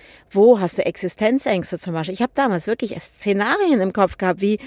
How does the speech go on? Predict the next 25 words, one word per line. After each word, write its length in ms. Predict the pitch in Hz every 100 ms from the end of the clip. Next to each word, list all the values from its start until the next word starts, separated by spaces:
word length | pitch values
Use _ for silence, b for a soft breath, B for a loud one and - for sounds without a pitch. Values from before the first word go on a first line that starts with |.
| B B
dieser 220 | 208 202
Gedanke, 420 | 196 185 202 254
ich 140 | 240 185
lande 240 | 190 233
mit 140 | 226 -
meinen 200 | 180 180
Kindern 300 | 240 247 208
unter 180 | 175
der 120 | 175 180
Brücke, 360 | - 247 208
weil 140 | 170 175
mein 160 | 175 -
Ex-Mann 460 | - - 185 180 - B 226 B
mir 100 | 190
das 180 | 180 180
auch 220 | - 175
in 200 | 180 175
irgendeiner 440 | - 185 165 165
Verhandlung 420 | 165 180 220 214
gesagt 280 | 165 165 165
hat, 120 | 156 -
"Ah, 180 | 165 170
du 140 | 175
wirst 160 | 175 -
irgendwann 520 | 175 190 185 175 175